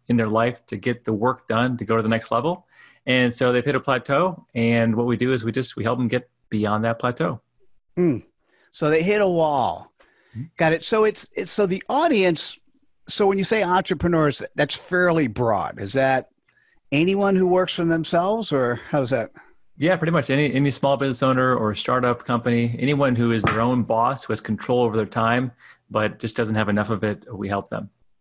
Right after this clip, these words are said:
Speaker 2: Awesome. And so what else do you do for them? How do you help them?
Speaker 1: Well, as you know, um, pretty much every company is gonna go out of business,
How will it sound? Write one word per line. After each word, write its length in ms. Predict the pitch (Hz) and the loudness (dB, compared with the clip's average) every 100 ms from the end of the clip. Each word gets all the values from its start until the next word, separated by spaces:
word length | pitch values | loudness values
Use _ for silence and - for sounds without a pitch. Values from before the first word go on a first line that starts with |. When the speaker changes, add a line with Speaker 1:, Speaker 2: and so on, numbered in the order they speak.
| _ - _ _ - | _ -20 _ _ -8
Speaker 2:
Awesome. 400 | 185 208 - 101 | -4 -4 -4 -4
And 120 | 147 | -4
so 100 | 175 | -2
what 220 | 208 240 | 0 0
else 240 | 247 226 - | 0 -2 -4
do 100 | 175 | -4
you 140 | 160 | -2
do 320 | 131 107 151 | -2 0 0
for 160 | 135 120 | 0 -4
them? 180 | 98 90 | -6 -4
How 140 | 131 | -4
do 80 | 151 | -2
you 100 | 131 | 0
help 260 | 110 107 - | 0 -2 -4
them? 260 | - 50 _ _ _ _ - - - - - | -16 -16 _ _ _ _ -18 -16 -16 -14 -2
Speaker 1:
Well, 300 | 170 160 165 | 0 0 -2
as 380 | 156 156 180 214 | 0 2 2 2
you 80 | |
know, 400 | 175 147 147 135 - - | 2 4 4 0 -6 -4
um, 380 | 117 104 104 - - | -2 -2 -6 -14 -6
pretty 160 | - | 0
much 180 | 123 120 | 0 0
every 220 | 131 135 | 0 0
company 260 | 127 127 135 | 0 0 0
is 80 | 120 | 2
gonna 120 | 120 | 2
go 80 | 113 | 2
out 40 | |
of 60 | 107 | 2
business, 420 | 113 143 151 - | 0 -2 -4 -6